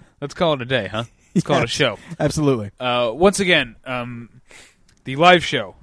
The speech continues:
Speaker 2: Yeah.
Speaker 1: Battleship Retention Live at Meltdown Comics on Sunset Boulevard,
Speaker 2: Mm-hmm.
Speaker 1: February sixth at eight P M, five dollars, free beer.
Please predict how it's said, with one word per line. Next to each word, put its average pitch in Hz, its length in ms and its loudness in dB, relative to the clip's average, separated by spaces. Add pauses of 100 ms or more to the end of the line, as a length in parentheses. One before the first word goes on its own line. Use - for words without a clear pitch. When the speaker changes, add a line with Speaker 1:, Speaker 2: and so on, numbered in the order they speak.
(140)
Speaker 2:
Yeah. 131 140 2
Speaker 1:
Battleship 151 280 0
Retention 139 300 -4
Live 113 440 -4
at 117 120 -10
Meltdown 147 460 -2
Comics 123 600 -8 (540)
on 107 100 -16
Sunset 139 340 -4
Boulevard, 110 520 -4 (260)
Speaker 2:
Mm-hmm. 123 220 -4 (460)
Speaker 1:
February 156 360 2
sixth - 280 -6
at 117 60 -4
eight 123 140 -2
P 123 120 -6
M, 113 160 -6
five 131 260 -2
dollars, 113 360 -2
free 143 200 -6
beer. 101 280 -14